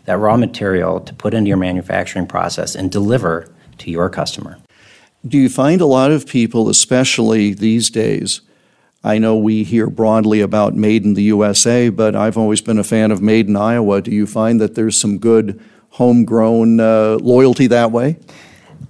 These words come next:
Speaker 1: Iowa, especially Eastern Iowa in this region, is really easy to buy local.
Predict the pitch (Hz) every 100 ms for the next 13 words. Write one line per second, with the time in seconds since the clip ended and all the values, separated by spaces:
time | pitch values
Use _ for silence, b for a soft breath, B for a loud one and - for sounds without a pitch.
0 | - - 131 170 165 147 143 143 135 147
1 | 113 - 135 127 107 113 98 113 101 101
2 | 98 92 98 95 95 98 87 87 90 98
3 | 87 82 - - 101 95 90 85 85 -
4 | _ _ 98 90 80 80 - 82 78 78
5 | 78 - - -